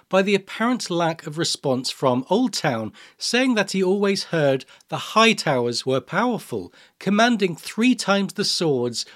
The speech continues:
of any of the Tyrell's other bannermen. The captain's reply is blunt. More if he sweeps the cobblestones,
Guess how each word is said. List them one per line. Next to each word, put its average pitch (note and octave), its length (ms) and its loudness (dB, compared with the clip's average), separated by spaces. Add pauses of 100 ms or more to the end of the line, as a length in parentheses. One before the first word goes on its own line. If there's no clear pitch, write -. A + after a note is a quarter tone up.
(100)
of C3+ 160 -6 (100)
any G#3 440 2
of C3+ 120 -6
the D3+ 80 -2
Tyrell's C3 760 0 (180)
other A2 260 -4
bannermen. A2+ 600 -4 (600)
The F3+ 80 -2
captain's A3+ 640 -4
reply B2+ 640 -2 (260)
is G2+ 280 -4
blunt. - 720 -6 (960)
More D3 380 2 (120)
if D3 200 -2
he C#3 80 -2
sweeps D#3 420 -2
the A2 140 -8
cobblestones, A2+ 920 0